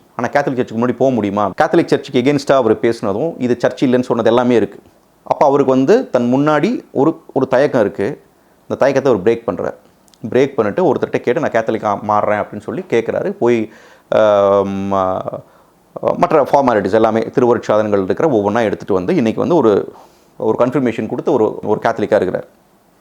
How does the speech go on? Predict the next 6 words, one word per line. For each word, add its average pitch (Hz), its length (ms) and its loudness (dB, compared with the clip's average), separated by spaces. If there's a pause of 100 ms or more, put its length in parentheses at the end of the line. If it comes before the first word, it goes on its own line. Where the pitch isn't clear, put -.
(160)
இன்னொருத்தர் 151 420 2
வந்து 98 460 0 (960)
அவருக்கு 170 400 0
கேத்தலிக் 170 220 0
சர்ச்சில் 120 800 4
உடன்பாடு 107 640 4